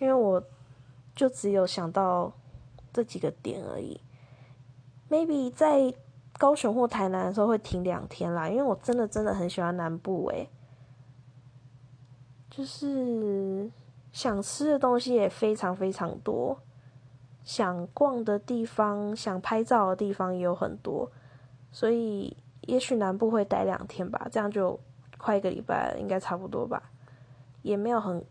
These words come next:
很赶或者是很急，总之就是想要去所有我觉得我这辈子还想要再去一次的地方，然后再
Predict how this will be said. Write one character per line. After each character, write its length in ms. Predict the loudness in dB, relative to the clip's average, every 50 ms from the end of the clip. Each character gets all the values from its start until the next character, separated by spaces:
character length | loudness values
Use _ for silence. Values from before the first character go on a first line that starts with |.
| -18 -16
很 260 | -8 -4 -4 -4 -2
赶 240 | 2 2 2 2 2
或 220 | 0 0 0 0
者 60 | 0
是 60 | 0 -2
很 240 | -2 -4 -4 -6
急， 380 | -12 -12 -10 -10 -8 -8 -10 -10
总 220 | -4 -2 -2 -2 0
之 160 | -2 -4 -2
就 140 | 0 -2 -2
是 280 | 0 -2 -2 -2 -2 -4 -8 -16 -20 -20 -20 -20 -20 -20 -16
想 320 | -8 -6 -4 -4 -2 -2
要 580 | 0 0 2 2 0 0 -2 -2 -4 -6 -6 -8 -12 -20 -14 -10
去 520 | -8 -8 -4 -2 -2 -2 0 -2 -4 -4
所 380 | -6 -6 -4 -2 2 2 2 2
有 260 | 4 2 2 2 2
我 200 | 0 -2 -4 -4
觉 160 | -2 -4 -4
得 400 | 2 2 4 4 4 2 0 -2 -6 -12 -20 -20 -20 -20 -20 -20 -20 -20 -20 -20 -8 -4
我 180 | 0 0 0
这 180 | 2 4 2 2
辈 260 | 4 4 4 2 2
子 120 | 2 -2
还 180 | -4 -2 0 -2
想 140 | -2 -2 -4
要 80 | -2
再 100 | -2 -2
去 200 | -2 -2 -4 -4
一 40 | -6
次 180 | -6 -4 -4 -4
的 60 | -2
地 160 | -2 -4 -6
方， 240 | -4 -4 -6 -6 -6 -10 -14 -20 -20 -20 -20 -20 -20 -20 -20 -20 -20 -20 -20 -20 -20 -20 -20 -10
然 100 | -10 -8
后 360 | -6 -4 -2 -2 -2 -2 -4 -4
再 380 | -2 0 0 2 0 -2 -4